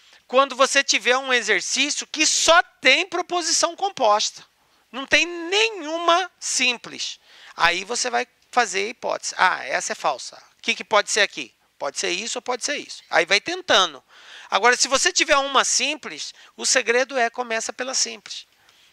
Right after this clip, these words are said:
Porque aí você vai, vai dar passo concreto sem, sem,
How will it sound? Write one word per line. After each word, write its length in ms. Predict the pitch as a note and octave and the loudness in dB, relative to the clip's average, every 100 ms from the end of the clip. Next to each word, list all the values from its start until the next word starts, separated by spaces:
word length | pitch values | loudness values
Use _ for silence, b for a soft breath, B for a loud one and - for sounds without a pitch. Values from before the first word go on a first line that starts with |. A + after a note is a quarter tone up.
| b | b
Porque 240 | - F#3 G#3 | -8 2 4
aí 80 | |
você 320 | G#3 B3 - B3 | 4 0 0 2
vai, 260 | A#3+ B3+ - _ | 2 2 -6 _
vai 240 | D#3+ G3 G#3+ | 0 0 4
dar 200 | G#3+ A3+ | 2 2
passo 400 | A3 G#3+ - - | 4 2 2 -4
concreto 880 | B3 B3 - F#3 F#3 G#3 - D#4+ b b b b b | -6 -4 2 4 6 4 -2 -6 b b b b b
sem, 680 | - - - C4+ D#4 E4+ D#4 - | -4 0 4 4 4 -2 -8 -12
sem, 960 | - - C4+ D#4+ D4+ C4 A#3+ G3+ D#3 | -6 2 2 2 -6 -10 -10 -12 -14